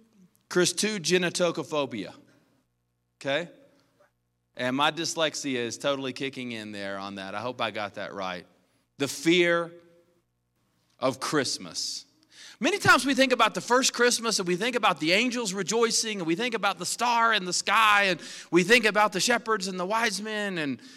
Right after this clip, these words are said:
and, and we think about the great celebration and the fulfillment of prophecy and now Jesus has been born and it's all good. There was a lot of fear that was going on around the first Christmas.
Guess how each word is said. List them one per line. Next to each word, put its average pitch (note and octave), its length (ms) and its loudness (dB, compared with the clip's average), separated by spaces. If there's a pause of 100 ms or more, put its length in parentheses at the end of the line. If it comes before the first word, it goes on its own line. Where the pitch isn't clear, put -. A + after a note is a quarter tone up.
(180)
and, D#3 300 0
and E3+ 140 -2
we F3 80 2
think A3+ 200 -4
about G3 240 0
the F3+ 60 -6
great G#3 260 0
celebration G#3 800 -2
and D#3 140 -6
the B2+ 40 -10
fulfillment A3 480 -4
of F#3+ 100 -8
prophecy G3+ 640 -4
and D#3 80 -4
now A#3 120 -2
Jesus A3 360 -4
has G#3 120 -10
been F#3+ 200 -10
born F#3+ 280 0
and E3+ 140 -6
it's E3 140 -4
all G3 160 4
good. G#3+ 280 0 (1200)
There C#4 120 2
was D#4+ 160 2
a C#4 100 4
lot D4 400 2
of A3+ 120 -2
fear B3 800 2 (760)
that B3 140 6
was A#3 200 2
going C4 440 8
on G#3+ 600 6 (600)
around F#3+ 540 -2
the E3 100 -2
first - 760 -2 (720)
Christmas. - 920 -6